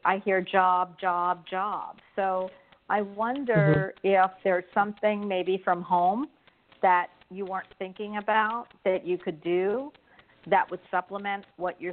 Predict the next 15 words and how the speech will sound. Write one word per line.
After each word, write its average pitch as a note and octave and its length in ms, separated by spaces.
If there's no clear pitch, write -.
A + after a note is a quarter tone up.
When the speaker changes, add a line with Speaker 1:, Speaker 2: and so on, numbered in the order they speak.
Speaker 1:
thinking F#3 380
about, G3+ 480
because E3+ 460
I F3 200
kind G#3 300
of G#3 100
feel, G#3+ 240
how, B3+ 320
what's D4 180
your C#4+ 100
birthday? G#3+ 540
Can E3+ 100
I E3+ 100
ask F3+ 220
you? A#3+ 100